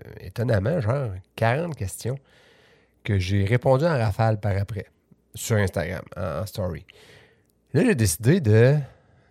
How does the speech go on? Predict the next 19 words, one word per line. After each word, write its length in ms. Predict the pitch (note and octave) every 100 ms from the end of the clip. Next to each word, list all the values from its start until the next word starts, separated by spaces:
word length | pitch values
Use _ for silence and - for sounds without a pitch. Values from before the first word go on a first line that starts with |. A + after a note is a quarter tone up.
| _ _ _ _ _ _ _ _ _ -
puis 60 | -
c'était 140 | A#2
vraiment 180 | G#2 G2+
en 60 | G2+
rafale, 480 | G2 F#2 G#2 F#2+ F#2+
c'était 140 | G#2
des, 380 | G2 F#2+ G2 F#2
des, 160 | F#2+ F2+
des, 140 | F2+
des, 180 | F#2 F2
des, 120 | F2+
des, 360 | F2 E2+ E2+ E2
des 120 | F#2
réponses 360 | F#2 A2+ A2
rapides, 440 | - - C3+ B2+ A#2
puis 100 | -
c'était 220 | - F#2+
des, 380 | F#2+ F2+ F#2+ F#2 - _
bon. 120 | -